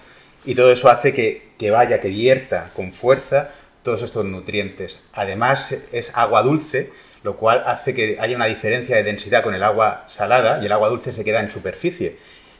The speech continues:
y el agua salada se queda abajo en el fondo.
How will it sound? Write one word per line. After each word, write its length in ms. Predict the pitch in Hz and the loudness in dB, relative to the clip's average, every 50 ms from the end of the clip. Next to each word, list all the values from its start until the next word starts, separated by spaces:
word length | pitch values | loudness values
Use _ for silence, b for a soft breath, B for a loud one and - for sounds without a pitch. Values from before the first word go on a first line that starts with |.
| b _ | b _
y 100 | - 120 | -4 0
el 100 | 110 107 | 2 2
agua 160 | 110 110 117 110 | 4 4 2 2
salada 480 | - 123 110 110 123 139 139 - - - | 2 2 4 4 4 4 2 0 -8 -14
se 180 | - - 107 101 | -8 -6 -4 -2
queda 220 | 107 104 117 120 | 2 4 4 4
abajo 400 | 120 - 101 92 104 101 - 117 | 4 2 0 0 0 0 -2 -6
en 60 | 101 | -8
el 100 | 98 87 | -8 -8
fondo. 420 | - - 104 92 90 85 80 76 | -8 -6 -6 -6 -6 -8 -12 -14